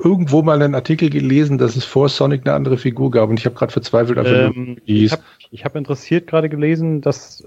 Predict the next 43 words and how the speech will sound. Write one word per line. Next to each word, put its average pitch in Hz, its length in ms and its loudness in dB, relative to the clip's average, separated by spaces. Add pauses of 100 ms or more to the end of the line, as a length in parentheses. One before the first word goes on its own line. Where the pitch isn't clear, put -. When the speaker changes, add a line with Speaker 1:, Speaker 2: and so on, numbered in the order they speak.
(100)
Speaker 2:
so 123 160 -4
ein 143 80 0
Franzose 156 540 0
gerade 139 220 0
am 139 140 2
Remake 165 340 2
von 113 140 0
dem 107 80 2
Spiel 107 260 -2
arbeitet. 139 340 2
Es 139 120 -2
soll 147 220 2
wohl 143 280 4 (440)
dieses 156 180 4
Speaker 1:
Ah. 170 60 2
Speaker 2:
Jahr 143 100 4
irgendwann 147 240 -2
erscheinen. 104 480 -2 (460)
Speaker 1:
Okay. 120 300 0
Speaker 2:
Äh, 156 60 0 (460)
dann 123 320 0
kannst 139 240 -4
du 165 60 4
ja 165 60 2
mal 175 100 0
reingucken. 110 720 -6 (180)
Wobei 127 280 2
Speaker 1:
Hm, 123 60 2
Speaker 2:
sich - 100 -2
Speaker 1:
wunderbar. 123 140 -2 (320)
Speaker 2:
auch, 120 80 -20
wobei 120 280 0
auch 120 100 0
das 113 160 -10
Original, 107 560 0
ich 92 140 -6
mein, 98 320 -8
Emulator 110 720 0
anschmeißen. 110 580 -6 (420)
Speaker 1:
Hm. 135 200 0 (320)
Speaker 2:
Ähm, 104 600 0 (380)
ich, 113 220 0
also, 120 240 2